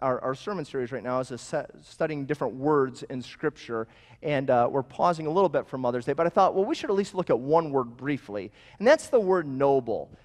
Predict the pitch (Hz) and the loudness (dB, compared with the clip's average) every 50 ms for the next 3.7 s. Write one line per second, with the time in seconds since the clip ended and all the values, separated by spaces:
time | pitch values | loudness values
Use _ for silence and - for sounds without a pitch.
0 | _ _ _ _ _ _ 180 180 170 165 160 156 - - 302 381 - - 302 240 | _ _ _ _ _ _ 4 4 4 4 2 -2 -4 -2 -2 -2 0 0 0 0
1 | - - - 156 165 170 160 139 123 120 131 131 117 104 87 - - - _ _ | 0 0 2 6 6 6 4 4 0 0 2 2 2 0 -4 -8 -14 -20 _ _
2 | _ 202 196 226 330 330 302 262 208 202 254 320 - 277 208 175 180 156 135 120 | _ -6 -4 -2 0 2 4 4 4 4 2 0 0 0 2 6 6 6 6 4
3 | 123 135 131 123 - - - - 127 123 127 139 160 | 2 -2 -2 -4 -8 -12 -2 0 0 0 0 -2 -4